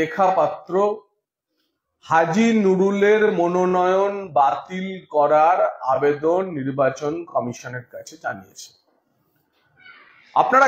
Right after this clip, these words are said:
জানেন যে বীরভূমে আমাদের যে প্রার্থী ছিলেন প্রাক্তন আইপিএস শ্রী দেবাশিস ধর, তার মনোনয়নও নির্বাচন কমিশন এই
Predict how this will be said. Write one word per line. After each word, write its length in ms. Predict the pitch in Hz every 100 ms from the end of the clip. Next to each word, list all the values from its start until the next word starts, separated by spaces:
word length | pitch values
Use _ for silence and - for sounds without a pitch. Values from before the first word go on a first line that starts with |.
| 214
জানেন 200 | 147 107 _ _ _ _ _ _ _ _ -
যে 80 | 165 165
বীরভূমে 420 | 220 220 220 240 208
আমাদের 260 | 202 220 214
যে 80 | 214 208 - - _ _ _ _ _ _ _ _ -
প্রার্থী 340 | 175 - - 233
ছিলেন 240 | 156 107 - _ _ _ _ _ _ _ _ _ -
প্রাক্তন 300 | 160 - 190 160
আইপিএস 460 | 175 202 214 214 - - _ _
শ্রী 160 | - 180 156
দেবাশিস 420 | 165 202 202 208 143
ধর, 220 | 147 135 - - _ _ _ _ _ _ _ 180
তার 200 | 202 247 240
মনোনয়নও 580 | 240 220 190 180 202
নির্বাচন 380 | 180 170 170 185 180
কমিশন 460 | 156 160 165 165 110 _ _ _ _ _ _ _
এই 80 | -